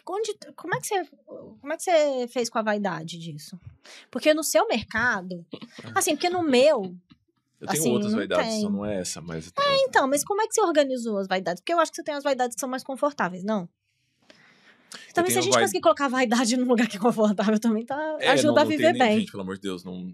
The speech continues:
Speaker 2: é, não, não sou um ser iluminado. Tem, tem as minhas vaidades também. É, as minhas vaidades envolvem a, ou a anuência, ou a admiração, ou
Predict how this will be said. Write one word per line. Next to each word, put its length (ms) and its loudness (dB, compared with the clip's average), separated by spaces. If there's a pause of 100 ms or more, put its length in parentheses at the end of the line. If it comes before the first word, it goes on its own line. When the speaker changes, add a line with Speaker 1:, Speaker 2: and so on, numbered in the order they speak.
(120)
Speaker 2:
é, 240 -16
não, 280 -16
não 340 -12
sou 180 -12
um 40 -12
ser 160 -8
iluminado. 500 -6
Tem, 180 -10
tem 160 -8
as 100 -8
minhas 160 -12
vaidades 300 -6
também. 240 -6 (600)
É, 540 0 (680)
as 200 0
minhas 320 0
vaidades 680 0
envolvem 720 0 (180)
a, 640 -2 (260)
ou 220 4
a 80 2
anuência, 800 -2
ou 280 4
a 80 4
admiração, 1000 0
ou 640 2